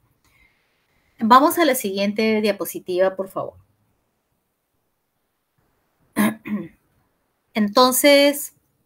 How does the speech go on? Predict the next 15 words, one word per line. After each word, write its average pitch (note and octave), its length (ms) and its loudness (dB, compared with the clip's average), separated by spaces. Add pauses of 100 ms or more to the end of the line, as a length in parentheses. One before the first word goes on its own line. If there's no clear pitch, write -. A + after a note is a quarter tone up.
(440)
ya A3 220 2
les A#3+ 200 -2
había A3+ 420 0
men-, G#3 300 -4 (160)
casi A#3+ 260 -4
todo A3+ 560 -2
se G#3 160 -10
los F3+ 160 -8
había G3 240 -6
mencionado. D4 1040 -2 (140)
Creo E4+ 180 -4
que E4+ 80 -6
una F4 240 0
de D#4 60 2
las - 340 -10